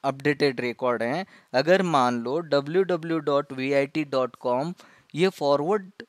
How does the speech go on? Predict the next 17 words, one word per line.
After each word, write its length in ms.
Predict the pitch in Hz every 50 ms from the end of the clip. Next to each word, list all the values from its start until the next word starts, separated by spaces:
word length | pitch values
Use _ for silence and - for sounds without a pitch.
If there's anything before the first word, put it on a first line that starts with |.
| _ _ - 131
ज़ोन 360 | 127 127 143 151 170 180 190
के 140 | 175 180 175
अंदर 380 | 147 147 147 143 135 139 147 156
इसकी 400 | - 147 143 - - - 175 165 -
एंट्री 420 | 151 143 143 131 - 151 160 156 127
है, 160 | 113 104 101 _ _ _ _ -
ये 140 | - 131 143
जो 160 | 139 143 170
एंट्री 380 | 165 151 147 151 - 151 151 156
है, 180 | 147 147 170 185
ये 140 | 180 170 165
फॉरवर्ड 460 | - - 139 139 135 139 156 160 156
ज़ोन 300 | 139 135 135 139 143 147
के 160 | 143 - 170
अंदर 280 | 156 143 143 135 143 139
एंट्री 380 | 143 139 135 123 139 135 123
है, 220 | 117 117 131 160